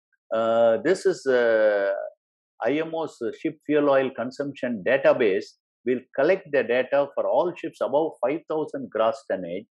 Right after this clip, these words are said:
and, uh, annual basis, I M O will be in a position to collect data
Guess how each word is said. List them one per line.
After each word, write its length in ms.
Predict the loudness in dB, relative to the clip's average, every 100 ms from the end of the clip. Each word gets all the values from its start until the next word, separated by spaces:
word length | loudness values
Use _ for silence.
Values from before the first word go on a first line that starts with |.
| _ _ _ _ _ 0
and, 420 | 2 2 2 4
uh, 640 | 6 6 6 6 6 4 2 0
annual 420 | 0 2 2 0 0
basis, 520 | -4 -4 -6 -8 -14 _ _ -6
I 200 | -2 -2
M 120 | -2
O 120 | -4
will 160 | -4 -6
be 140 | -8
in 60 | -8
a 180 | -10 -8
position 440 | -8 -8 -8 -8 -6
to 80 | -6 -2
collect 260 | -2 -2 -4
data 400 | -2 0 0 0